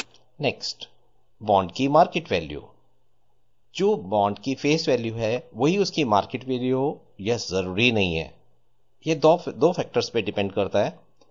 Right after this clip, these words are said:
कि bond की face value क्या है, bond का coupon rate क्या है, और इस समय rate of interest क्या चल रहा है जो market में है। अगर bond का कूपन rate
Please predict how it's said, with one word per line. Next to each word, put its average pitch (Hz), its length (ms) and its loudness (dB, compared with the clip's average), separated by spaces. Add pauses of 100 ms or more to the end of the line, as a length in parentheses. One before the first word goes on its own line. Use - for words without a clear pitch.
(120)
कि 139 100 -4
bond 110 320 2
की 143 160 -4
face 120 300 -2
value 127 260 0
क्या 143 240 0
है, 147 220 -8 (840)
bond 113 320 2
का 120 160 2 (260)
coupon 123 380 -2
rate 143 240 -2
क्या 139 220 2
है, 156 300 -6 (220)
और 180 280 -2
इस 180 160 -2
समय 180 320 2
rate 135 140 -2
of 127 100 -4
interest 104 280 -4
क्या 80 180 -2
चल 87 200 -6
रहा 90 180 -2
है 92 100 -2
जो 90 120 -12
market 80 440 -6
में 73 80 -10
है। 67 220 -16 (760)
अगर 113 340 0 (120)
bond 98 340 -2
का 98 120 -2
कूपन 113 460 -6
rate 107 300 -6